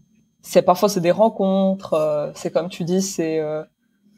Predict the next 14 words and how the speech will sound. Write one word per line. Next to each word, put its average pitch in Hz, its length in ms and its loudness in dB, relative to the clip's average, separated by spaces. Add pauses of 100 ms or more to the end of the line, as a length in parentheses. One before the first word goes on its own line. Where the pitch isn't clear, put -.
(220)
c'est - 300 0
avoir 151 360 4
vu, 165 320 -4
euh, 151 380 -2
des, 151 340 -2
des 147 140 -4
choses 180 440 2
artistiquement 170 840 0
ou 160 40 -4
pas 160 180 4
artistiques 175 680 -4
d'ailleurs. 156 560 2
Euh, 143 580 0
c'est 156 480 4